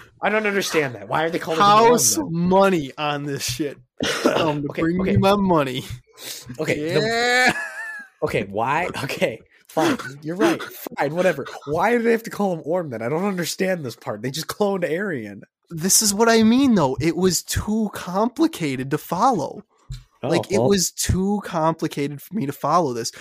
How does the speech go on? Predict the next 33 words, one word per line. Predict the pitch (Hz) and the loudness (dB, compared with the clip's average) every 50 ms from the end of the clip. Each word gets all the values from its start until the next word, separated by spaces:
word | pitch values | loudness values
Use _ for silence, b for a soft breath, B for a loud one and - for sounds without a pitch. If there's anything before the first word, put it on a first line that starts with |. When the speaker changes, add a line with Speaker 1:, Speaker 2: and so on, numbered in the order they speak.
| B B B B | B B B B
Speaker 2:
If | 147 135 160 | -6 -4 -2
you | 185 226 269 | -2 0 0
and | 302 | 2
I | 269 247 | 2 2
just | 220 196 185 - | 2 0 0 0
had | 156 151 151 160 | 0 0 2 2
to | 160 | 0
spend | - - - 135 135 139 | -2 -2 -2 -2 -2 -2
the | 131 | -2
last, | 123 120 120 127 127 - - | -2 -2 -2 -2 -2 -2 0
like, | 135 123 120 113 - - b b b b b b b - - _ _ _ _ _ _ _ _ | 0 0 -2 -2 -4 -12 b b b b b b b -20 -20 _ _ _ _ _ _ _ _
four | - - - - - 127 139 151 156 | -20 -16 -10 -6 -2 0 2 4 4
or | 139 | 2
five | - - 151 147 135 135 131 143 | 2 0 0 0 0 -2 -4 -6
<laughs> | |
minutes | 135 127 - - 165 - - - | -6 -4 -2 -4 -4 -4 -4 -6
just | - 147 143 - - | -4 -2 -2 -2 0
like, | 175 170 139 - - 185 233 254 B B B 151 B | 0 -2 -2 -2 -8 -10 -12 -12 B B B -14 B
"Who's | - - 175 202 220 185 185 - | -8 -2 2 4 4 4 2 2
Orin? | 160 156 165 156 135 120 127 - - _ _ | 2 4 4 2 2 -2 -4 -8 -10 _ _
Who's | - - 170 180 202 185 160 156 - | -4 0 2 2 4 2 2 0 0
Orm? | 151 156 147 143 - - 156 - _ _ _ | 0 0 0 0 -2 -6 -8 -12 _ _ _
Who's | _ - 165 196 202 160 165 - 143 | _ -4 -2 0 0 0 -2 -2 -2
Aryan?" | 147 156 151 139 - - 80 - 143 - b b b b | -2 -2 -2 -4 -6 -10 -12 -14 -16 -18 b b b b
when | - 143 | -6 -2
we | 147 156 | -2 -2
thought | - - - 160 165 180 | 0 0 0 0 2 2
we | 175 | 0
knew | 156 156 | 2 2
who | 156 160 | 2 2
the | 139 135 - | 0 0 -2
characters | - 139 135 135 123 - - 135 123 123 | -6 -6 -6 -6 -6 -6 -8 -8 -8 -6
were, | 120 120 127 131 127 | -6 -6 -4 -6 -6